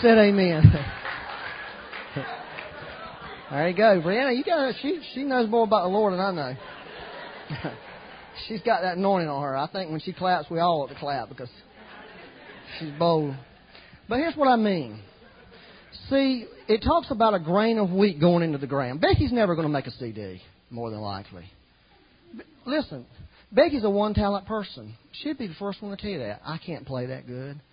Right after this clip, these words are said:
I really can't sing that good. I'm not that good talent-wise." Okay? I mean, she would say that, right? She just doesn't believe that about herself. Now, but here's what is in her heart. Her heart is to see other people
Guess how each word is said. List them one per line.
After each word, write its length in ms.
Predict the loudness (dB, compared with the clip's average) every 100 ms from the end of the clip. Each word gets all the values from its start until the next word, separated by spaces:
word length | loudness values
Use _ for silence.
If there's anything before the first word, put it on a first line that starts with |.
| _ -12
I 100 | -8
really 220 | -6 -6
can't 260 | -10 -16 -18
sing 200 | -18 -16
that 180 | -16 -18
good. 360 | -20 -20 -20 _ _ _ -14
I'm 160 | -8
not 300 | -6 -6 -8
that 320 | -10 -10 -10 -8
good 400 | -6 -4 -6 -8
talent-wise." 880 | -6 -6 -8 -12 -14 -14 -16 -20 -20 _ _ _ _ _ _ _
Okay? 480 | -12 -6 -4 -4 -8 -14 -10
I 60 |
mean, 160 | -8 -8 -6
she 100 | -6
would 120 | -6 -6
say 240 | -4 -2 -2
that, 180 | -4 -4
right? 320 | -6 -6 -8 -14 -16 _ _ _ _ _ -14
She 260 | -8 -6
just 160 | -6 -2
doesn't 220 | 0 0
believe 240 | -2 -2
that 120 | -2 -4
about 280 | -4 -6
herself. 360 | -8 -12 -14 -10
Now, 280 | -8 -8 -12 _ _ _ _ -6
but 100 | -2
here's 180 | -2 0
what 240 | 0 -2 -4 _ _ _ -2
is 160 | -2
in 120 | 0
her 160 | -2 -2
heart. 340 | -4 -6 -10 -18 -20 _ _ _ _
Her 340 | -8 0 2 2
heart 460 | 0 0 0 -4 -10 -20 -10
is 120 | -8
to 80 | -8
see 220 | -6 -4
other 160 | -4 -6
people 420 | -8 -10 -12 -20